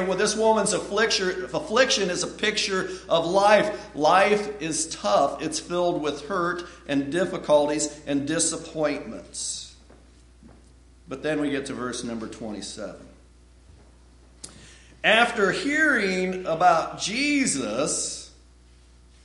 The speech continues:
she came up in the crowd behind him and touched his cloak, touched his garment, for she thought,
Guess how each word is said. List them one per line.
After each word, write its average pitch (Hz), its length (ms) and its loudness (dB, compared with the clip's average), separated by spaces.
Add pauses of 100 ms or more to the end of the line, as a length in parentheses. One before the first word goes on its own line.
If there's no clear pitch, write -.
(1200)
she - 180 -8
came 185 300 -2
up 190 180 2
in 170 80 -4
the 151 80 -4
crowd 165 420 0
behind 156 540 -2
him 110 400 -6 (2500)
and 107 140 -10
touched - 400 -6
his 127 160 -8
cloak, - 600 -10 (1400)
touched 202 400 4
his 139 200 -4
garment, 139 800 2 (380)
for 190 240 4
she 185 240 2
thought, 165 760 0